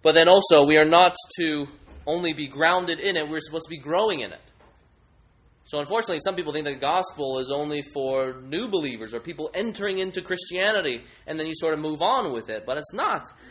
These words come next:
It's something that affects all of our lives as we continue to grow and become healthy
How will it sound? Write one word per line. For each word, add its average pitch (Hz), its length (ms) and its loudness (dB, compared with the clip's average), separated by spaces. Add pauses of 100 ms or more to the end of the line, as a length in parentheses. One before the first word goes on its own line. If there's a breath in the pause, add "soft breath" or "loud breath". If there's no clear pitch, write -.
(140 loud breath)
It's - 120 -6
something 208 320 0
that 190 200 2
affects 208 480 0
all 262 400 8
of 269 80 4
our 247 120 6
lives 254 400 2
as 160 120 -10
we 180 80 -8
continue 190 320 -8
to 190 80 -2
grow 196 480 2
and 165 80 -2
become 160 260 -6
healthy 226 680 -2